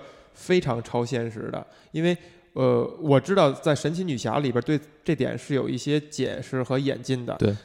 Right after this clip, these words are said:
Speaker 1: 但女儿国和，呃，呃《镜花缘》里边的，我忘了那叫什么东西了啊，它没有解释这个问题，为什么没有出现男的，或者说就是
Speaker 2: 没有男的，
Speaker 1: 它解-，
Speaker 2: 你怎么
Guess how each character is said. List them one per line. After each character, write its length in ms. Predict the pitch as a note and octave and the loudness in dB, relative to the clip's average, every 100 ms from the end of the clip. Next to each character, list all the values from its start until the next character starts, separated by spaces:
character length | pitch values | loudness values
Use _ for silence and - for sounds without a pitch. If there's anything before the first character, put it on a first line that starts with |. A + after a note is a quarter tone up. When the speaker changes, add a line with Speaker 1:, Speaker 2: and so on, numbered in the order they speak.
| - | 0
Speaker 1:
但 200 | E3 C#3+ | 2 2
女 140 | A#2 | 2
儿 160 | A#2 E3 | 2 2
国 340 | C#3 B2 D3+ | 2 4 2
和， 460 | E3 - A#2+ C3+ C#3+ - - - | 2 -2 0 2 0 -8 -20 -6
呃， 340 | A#2 A2+ A#2+ - - | -2 0 -2 -6 -8
呃 140 | D3+ | -6
《镜 220 | B2 D3+ C#3 | -4 -2 2
花 120 | D3 | 4
缘》 220 | B2 C#3 | 4 2
里 80 | C3+ | 2
边 160 | A2+ | 2
的， 60 | A2+ | 0
我 80 | A2+ | 2
忘 160 | B2+ | 2
了 80 | B2 | 0
那 40 | B2 | -2
叫 160 | B2 | -2
什 140 | A2+ A#2+ | -2 -4
么 80 | |
东 180 | A#2 C3+ | -2 -2
西 80 | B2+ | -2
了 80 | - | -4
啊， 220 | A#2 - | -6 -8
它 200 | - D3+ | -2 0
没 180 | D#3 C3+ | 2 2
有 100 | E3+ | 0
解 200 | - A2+ | -2 -6
释 80 | A2+ | -2
这 80 | A#2 | -2
个 40 | |
问 120 | A2+ | -2
题， 100 | A2 | -2
为 100 | C#3 | -2
什 80 | D3+ | -2
么 60 | B2 | -2
没 60 | |
有 100 | C3 | -4
出 160 | - D3 | -4 -6
现 140 | C3 | -6
男 200 | A2+ A#2 | -6 -8
的， 80 | A#2+ | -4
或 140 | D#3+ | 0
者 60 | C3 | 2
说 120 | C#3+ | 2
就 120 | D3 | 0
是 120 | B2 A2+ - - | -2 -6 -14 -14
Speaker 2:
没 140 | - B2 | -2 4
有 60 | C3 | 6
男 40 | |
的， 40 | G#2 | 6
Speaker 1:
它 0 | |
解-， 180 | A2+ A#2 | 6 4
Speaker 2:
你 140 | G#2+ A2+ | 4 6
怎 120 | G3 | 6
么 140 | F#2+ | 4